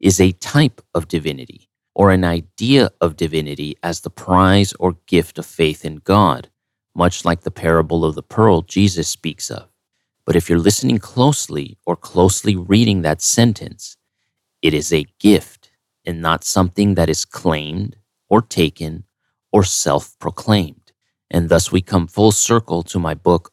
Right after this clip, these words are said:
Lucifer Revealed, and the discussion of the taking of the fruit of the knowledge of good and evil and what was received from this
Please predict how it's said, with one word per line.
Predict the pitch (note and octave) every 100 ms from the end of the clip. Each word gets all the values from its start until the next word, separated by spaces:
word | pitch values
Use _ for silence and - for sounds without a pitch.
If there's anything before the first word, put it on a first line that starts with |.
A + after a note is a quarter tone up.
| _
Lucifer | E2+ F#2 - F#2+ G2
Revealed, | F#2+ F#2 A2 B2 E2+ E2 -
and | E2+
the | D#2+
discussion | - - - F#2+ - F#2+
of | E2+
the | D#2+
taking | - - F2+ - G2
of | F#2
the | D#2+
fruit | - - G2 F#2
of | E2+
the | E2+
knowledge | D#2 D2 D#2 E2+ -
of | -
good | G2
and | F#2+ F#2 -
evil | B2 B2+ A2 A#1+ G#2 _ _ -
and | D2+ C#2+
what | - -
was | G2 F2+
received | F#2 - - A2 G#2 F2+
from | - - A#2 C#3+
this | E2 C2 - - -